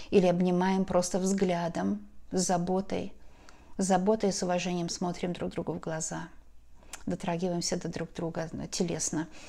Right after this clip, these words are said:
или духовно, или душевно, или эмоционально. И вот эта карта свадьба, если вы женаты, э, давно или недавно, эта свадьба, карта говорит, что он всегда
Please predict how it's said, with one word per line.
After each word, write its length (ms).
или 180
духовно, 520
или 120
душевно, 640
или 360
эмоционально. 880
И 240
вот 300
эта 220
карта 340
свадьба, 640
если 340
вы 120
женаты, 760
э, 160
давно 480
или 140
недавно, 480
эта 180
свадьба, 540
карта 360
говорит, 400
что 440
он 340
всегда 560